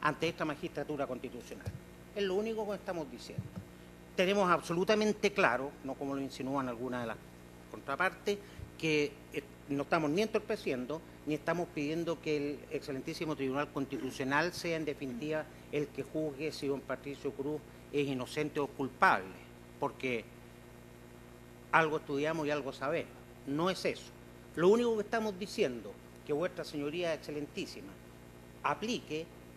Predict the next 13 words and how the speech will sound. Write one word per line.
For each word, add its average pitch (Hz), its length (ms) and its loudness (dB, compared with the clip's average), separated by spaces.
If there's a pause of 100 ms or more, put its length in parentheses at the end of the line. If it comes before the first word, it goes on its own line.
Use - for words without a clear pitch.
(120)
lo 131 160 2
que 127 80 0
ha 120 40 4
dicho 151 260 -2
en 131 80 -4
sus 147 160 -6
fallos 185 480 4 (380)
en 147 100 0
relación 127 340 -2
con 143 140 2
las 131 120 0
normas 139 420 -2 (200)
legales 160 560 4